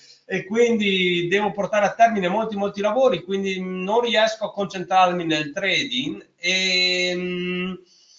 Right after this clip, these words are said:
sto facendo del lung-, del trading, diciamo, quello che comporta meno stress.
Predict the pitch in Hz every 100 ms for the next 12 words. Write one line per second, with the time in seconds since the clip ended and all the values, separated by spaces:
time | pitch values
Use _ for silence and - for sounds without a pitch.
0 | - - _ - 185 240 220 220 196 185
1 | 185 190 170 170 175 160 - 190 196 196
2 | 190 170 175 180 175 190 202 175 - 170
3 | - 180 180 170 165 165 170 165 185 175
4 | - - -